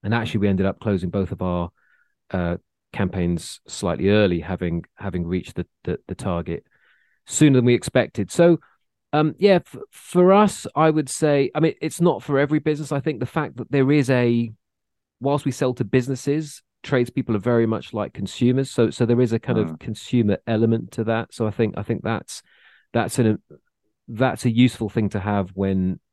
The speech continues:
Speaker 1: when choosing the crowdfunding option to fund. And,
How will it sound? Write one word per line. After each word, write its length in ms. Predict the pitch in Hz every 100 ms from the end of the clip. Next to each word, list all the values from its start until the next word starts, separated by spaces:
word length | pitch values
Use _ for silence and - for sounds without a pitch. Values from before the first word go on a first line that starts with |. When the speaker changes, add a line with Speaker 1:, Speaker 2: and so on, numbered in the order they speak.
| _
Speaker 1:
when 340 | 101 95 92 -
choosing 340 | - 101 92
the 80 | 87
crowdfunding 880 | - 95 92 - 87 82 82 82 76 _ _ _ _ _ _ -
option 600 | 104 - - 98 131 - -
to 100 | 95
fund. 560 | - 95 95 110 - _ _ _ _ _ _ _ _ _ _ _ _ _ 131
And, 680 | 135 131 131 131 127 120